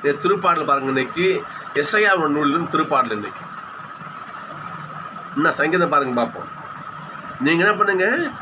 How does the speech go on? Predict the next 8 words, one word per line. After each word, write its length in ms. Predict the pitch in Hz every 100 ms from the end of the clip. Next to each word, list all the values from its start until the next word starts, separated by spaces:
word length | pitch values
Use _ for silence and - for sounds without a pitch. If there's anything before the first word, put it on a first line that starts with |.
| -
"மீட்பு 800 | 135 147 190 233 - - 254 240
அருளும் 840 | 143 139 165 185 196 214 233 240 - 143 160
ஊற்றிலிருந்து 1000 | 208 - 208 185 190 208 202 262 180 120 - - 120
நீங்கள் 500 | 143 180 185 170 131 110 127
அகமகிழ்வோடு 1000 | 160 156 151 165 160 151 165 170 175 - -
தண்ணீர் 460 | 143 151 165 165
முகந்து 440 | 139 139 151 151 143
கொள்வீர்கள்." 800 | 135 123 131 123 135 127 107